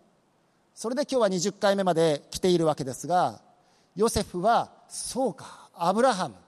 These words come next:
イサク、ヤコブ、そして私は四代目だ。このファミリーの中で私が選ばれているということは、神様は私をもっ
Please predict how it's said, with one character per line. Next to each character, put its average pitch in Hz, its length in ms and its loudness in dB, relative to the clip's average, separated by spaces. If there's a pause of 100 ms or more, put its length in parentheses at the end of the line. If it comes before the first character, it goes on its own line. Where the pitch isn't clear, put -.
(220)
イ 233 120 -4
サ 214 180 -2
ク、 120 160 -16 (360)
ヤ 208 200 2
コ 208 160 -2
ブ、 113 220 -14
そ 226 140 -6
し - 40 -8
て 208 80 -4
私 220 320 0
は 226 80 -2
四 226 240 -2
代 262 200 0
目 254 80 -2
だ。 127 280 -2 (420)
こ 226 160 -4
の 285 360 2 (240)
フ - 80 -20
ァ 269 160 -2
ミ 277 100 -4
リ 240 200 -2
ー - 20 -4
の 226 100 -4
中 220 300 -2
で 226 400 0
私 202 360 -4
が 214 340 0
選 226 100 -8 (160)
ば 285 100 0
れ 262 140 0
て 220 160 -4
い 196 120 -2
る 233 120 -4
と 214 160 2
い 214 240 0
う 233 60 0
こ 240 120 2
と 202 160 2
は、 208 320 4 (280)
神 294 260 -2
様 240 280 -2
は 220 100 0
私 254 360 -2
を 277 80 -2
も 320 120 -2
っ - 40 -20